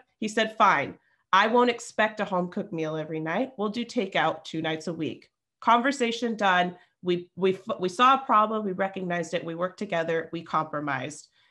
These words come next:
That's what it takes to fight in your relationship. That's what it takes to be a good mom. Find what is working for you guys as a unit. Make sure everybody is getting their piece. Make sure your voice is heard.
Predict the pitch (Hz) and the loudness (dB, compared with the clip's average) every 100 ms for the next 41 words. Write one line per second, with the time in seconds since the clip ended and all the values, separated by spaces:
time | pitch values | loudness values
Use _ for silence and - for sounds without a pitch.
0 | _ _ 202 208 214 226 202 - 202 156 | _ _ 2 2 2 -2 -2 -4 -4 -4
1 | - - - - - 185 - 170 151 - | -4 -14 -16 -20 -12 -10 -4 -2 -2 -4
2 | 170 160 160 160 156 175 208 233 180 175 | -6 -4 -4 -4 -6 -6 -6 -6 -4 -6
3 | - 160 170 160 - 151 147 156 - 139 | -4 -8 -8 -10 -10 -10 -8 -10 -8 -8
4 | 135 - _ _ _ - 202 214 233 220 | -8 -12 _ _ _ 0 2 4 2 -2
5 | 214 190 185 180 180 180 175 180 165 165 | -2 -4 -4 -2 -2 -2 -8 -6 -6 -4
6 | 170 160 165 165 156 156 156 147 139 170 | -2 -2 -4 -6 -8 -6 -6 -6 -6 -4
7 | 185 190 226 - 190 190 196 190 185 175 | -4 -2 -4 0 0 0 -2 -2 -2 -6
8 | - 175 170 170 165 - 160 156 - 175 | -4 -2 -2 -4 -6 -6 -6 -6 -8 -10
9 | - 185 180 180 180 180 185 175 - 170 | -8 -8 -6 -2 -2 -2 -6 -8 -2 0
10 | 165 165 | 0 -4